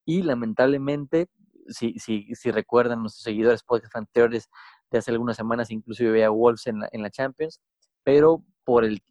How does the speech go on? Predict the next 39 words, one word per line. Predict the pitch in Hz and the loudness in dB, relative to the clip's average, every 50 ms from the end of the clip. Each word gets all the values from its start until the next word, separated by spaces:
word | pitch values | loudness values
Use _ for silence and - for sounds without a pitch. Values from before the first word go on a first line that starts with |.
| _ _ | _ _
el | - - 127 113 113 113 110 107 101 - | -4 -2 0 2 2 2 0 -2 -2 -2
calendario | - 107 107 110 107 107 107 110 117 127 135 139 135 139 131 | -2 0 0 0 -2 -4 -2 0 2 2 2 2 2 0 -2
que | - - 107 | -2 -6 -6
se | - 117 | -4 -2
le | 110 110 | -2 -2
viene | 110 120 123 131 131 139 147 - - | -2 -2 -4 -4 -4 -6 -10 -10 -10
y | 127 120 | -12 -4
por | - 110 101 | -2 -2 -2
el | 104 98 - | -2 -2 -4
tema | 113 113 113 110 | -4 -2 -2 -2
del | 107 104 98 | -4 -6 -4
Chelsea, | - 127 131 131 - 131 - | -2 -2 -2 -2 -2 -6 -8
que | - 107 | -4 -2
lo | 110 110 | 0 0
veo | 110 113 113 | 2 2 2
dentro | 113 110 - 117 | 0 0 -2 -4
de | 113 107 | -4 -2
Champions, | - - 131 135 131 - 160 156 - _ _ _ _ - - _ _ _ _ _ _ _ _ _ | -2 -4 -4 -4 -4 -6 -8 -8 -10 _ _ _ _ -20 -20 _ _ _ _ _ _ _ _ _
vería | - 113 113 113 113 120 127 139 143 143 143 - _ _ _ _ _ - | 0 2 4 4 4 4 4 4 4 4 2 -2 _ _ _ _ _ 0
a | 113 110 | 0 2
los | 107 104 | 2 0
Wolves | 107 107 113 120 120 113 | 0 2 2 2 2 2
bajando | 117 110 104 - 113 113 113 113 | 0 -2 0 -2 -2 -4 -4 -6
hasta | 110 - 110 | -6 -4 -4
la | 107 101 | -4 -4
séptima | - - 120 113 _ - 117 110 104 | -4 -4 -6 -6 _ -6 -6 -6 -6
posición | - 113 107 113 110 - 147 151 160 180 190 _ _ _ _ | -8 -8 -8 -8 -6 -4 -4 -4 -4 -6 -8 _ _ _ _
y | - 127 135 | -2 0 0
el | 135 117 - | 0 0 0
Tottenham | - 113 - - 123 113 107 127 127 135 147 - | -4 -6 -4 -4 -6 -6 -6 -6 -6 -6 -8 -4
colándose | _ - 110 107 110 110 113 117 117 113 107 - 117 | _ 0 2 2 2 0 -2 -2 -4 -6 -6 -6 -6
en | 104 98 | -8 -8
la | 95 - | -8 -10
sexta. | - - - _ _ _ _ _ _ _ _ _ - | -10 -12 -14 _ _ _ _ _ _ _ _ _ -6
Eso, | - 110 - - 120 113 - - | -6 -6 -2 0 0 0 0 0
eso | 120 110 - 127 | -4 -4 -4 -4
es | 113 | -6
lo | 113 110 - | -4 -6 -4
que, | _ 120 110 104 | _ 0 -2 -2